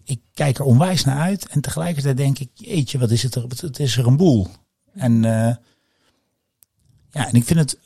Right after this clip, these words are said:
vooral, en dat is misschien wel het meest interessante, een beetje stom van mezelf, dat ik hierover nadenk. Terwijl ik echt denk, "Ja, hier heb ik toch twee jaar op zitten wachten. Nu is het er." Dus daar ben ik, eh, een beetje in, ja, in aan het zoeken.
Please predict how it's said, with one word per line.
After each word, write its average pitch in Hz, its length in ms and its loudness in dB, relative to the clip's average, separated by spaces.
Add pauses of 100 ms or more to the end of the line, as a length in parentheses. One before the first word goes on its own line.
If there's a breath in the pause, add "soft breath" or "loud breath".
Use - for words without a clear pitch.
vooral, 185 520 -2
en 127 140 2
dat 123 160 4
is 123 60 -6
misschien 120 260 -2
wel 101 80 2
het 98 140 -2
meest 131 200 0
interessante, 139 520 -2
een 143 100 2
beetje 135 240 0
stom 135 240 0
van 101 140 0
mezelf, 101 580 -2
dat 139 180 4
ik 131 120 2
hierover 151 760 2 (120)
nadenk. 120 580 -2
Terwijl 101 240 -6
ik - 60 -18
echt - 180 -14
denk, - 180 -14
"Ja, - 100 -14
hier 92 120 -6
heb 101 100 -4
ik 101 60 -8
toch - 140 -8
twee 104 200 -2
jaar 104 100 0
op 107 120 -8
zitten 120 240 -4
wachten. 123 520 -2
Nu 127 200 0
is 117 240 0
het 131 160 -6
er." 151 260 -8 (760 loud breath)
Dus 135 120 0
daar 156 100 2
ben 156 160 2
ik, 160 140 -4
eh, 147 80 -6
een 139 200 -8
beetje 131 220 -6
in, 123 200 -6 (100)
ja, 127 240 -10
in 117 80 -12
aan 101 60 -10
het 98 120 -20
zoeken. - 260 -20